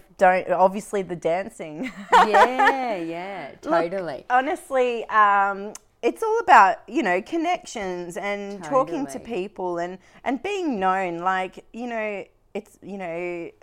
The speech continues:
Speaker 1: I don't engage with people unless I genuinely feel like I have a connection with them. So if I really like an account, I don't care if you've got a thousand followers or a hundred thousand. If you've got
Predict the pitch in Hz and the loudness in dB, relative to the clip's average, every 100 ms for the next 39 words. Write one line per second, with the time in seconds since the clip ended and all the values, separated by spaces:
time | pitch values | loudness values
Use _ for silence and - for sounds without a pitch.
0 | - _ _ _ 208 226 262 233 220 170 | -20 _ _ _ -2 0 0 -2 -4 -4
1 | 160 170 185 170 202 170 190 165 165 175 | -4 -4 -8 -8 -8 -8 -6 -6 -6 -6
2 | 165 170 156 156 160 160 165 160 156 - | -6 -2 -4 -2 -6 -6 -8 -8 -10 -10
3 | 170 165 160 156 156 160 156 156 156 151 | -4 -4 -2 -6 -6 -8 -4 -4 -4 -8
4 | - 151 151 - 156 160 160 - 240 392 | -10 -10 -10 -12 -10 -8 -8 -8 -10 -10
5 | 311 208 196 196 - _ _ 190 - 202 | -8 -2 -2 -2 -10 _ _ -12 -2 2
6 | 202 185 185 175 170 165 165 170 160 151 | 4 2 -4 -4 -2 0 -2 -4 -8 -8
7 | 151 175 156 156 170 170 151 175 160 160 | -10 -10 -8 -6 -6 -6 -8 -8 -8 -10
8 | 147 156 147 - 156 156 151 147 151 151 | -10 -6 -6 -4 -2 -4 -6 -4 -4 -2
9 | 147 147 147 143 180 202 165 151 151 139 | -6 -4 -6 -4 -8 -8 -12 -12 -8 -8
10 | 139 151 151 - 185 185 _ 170 - | -8 -10 -12 -12 -14 -16 _ -6 -6